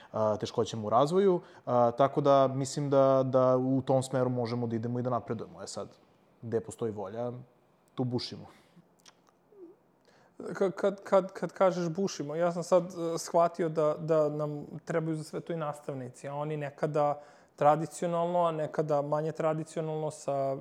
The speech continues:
Speaker 2: više ili manje, ajde da kažemo, nekog, mi imamo utisak da imaju više ili manje prava, a, počinju školsku godinu skoro uvek pa štrajkom. A,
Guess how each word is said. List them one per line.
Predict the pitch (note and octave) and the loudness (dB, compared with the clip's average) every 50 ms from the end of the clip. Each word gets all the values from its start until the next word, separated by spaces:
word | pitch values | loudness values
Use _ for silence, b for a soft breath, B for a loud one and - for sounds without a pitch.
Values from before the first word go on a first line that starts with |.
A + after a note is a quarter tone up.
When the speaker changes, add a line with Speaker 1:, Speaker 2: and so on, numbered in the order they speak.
| D3+ | -8
Speaker 2:
više | - D#3 C#3+ C#3 C#3 C#3+ C#3+ - - E3 | -10 -12 -10 -10 -10 -10 -10 -10 -10 -8
ili | D#3 C#3+ C#3 | -8 -6 -6
manje, | C#3 C#3 C#3 C#3+ C#3+ C#3 C3+ C3 C3+ | -6 -6 -6 -6 -6 -4 -4 -4 -6
ajde | C3 C3+ C3 C3+ | -6 -8 -8 -10
da | C#3 | -10
kažemo, | - - C#3 C3 C#3 C3+ C3+ | -6 -6 -6 -6 -6 -8 -10
nekog, | C3 B2+ - C#3+ C3+ - b b b b b b b b b b _ _ _ _ _ _ _ _ _ _ _ _ _ - | -10 -10 -10 -10 -10 -10 b b b b b b b b b b _ _ _ _ _ _ _ _ _ _ _ _ _ -10
mi | D#3+ E3 F#3 G3 | -2 2 4 6
imamo | G3 F#3+ F3 F3+ F3 | 6 6 6 6 6
utisak | F3 G3 G3+ - - E3+ - - E3+ E3 D#3+ | 6 6 4 4 0 0 0 0 0 2 2
da | D#3+ | 2
imaju | E3 F3 E3+ | 2 2 2
više | D#3 E3 E3+ D#3+ - - | 2 0 -2 -2 -2 -2
ili | D#3+ D#3 | -2 0
manje | D#3 D#3 D3+ D3+ D#3 D3 | 0 0 0 0 -2 -4
prava, | - - - B2 C3 B2+ C3+ E3 A3 C4 C4 B B B B B B B _ - | -6 -4 -2 0 0 2 2 4 4 2 2 B B B B B B B _ -6
a, | G3 D3 C3+ | -4 -4 -4
počinju | C#3 - E3 D#3+ - G3 F#3 | -2 -2 -4 -2 -2 -4 -6
školsku | - - F#3+ F#3 F3+ - - F3 | -2 0 0 0 0 0 -2 0
godinu | E3 E3+ F3+ F#3 G3 F#3+ E3+ | 2 4 4 4 2 0 -2
skoro | - - F3+ E3+ D#3+ | -2 -2 0 2 2
uvek | D#3 F#3 A3 A3+ - - | 4 4 2 2 2 0
pa | G#3+ | -2
štrajkom. | - - - F3+ D3+ C3+ C#3 - - - - - - _ _ b b b b b b b b b - | -2 -4 -4 -2 -2 -2 -2 -4 -10 -16 -18 -20 -20 _ _ b b b b b b b b b -2
A, | E3+ C#3+ C3 B2+ B2+ C3+ | 2 4 6 6 6 4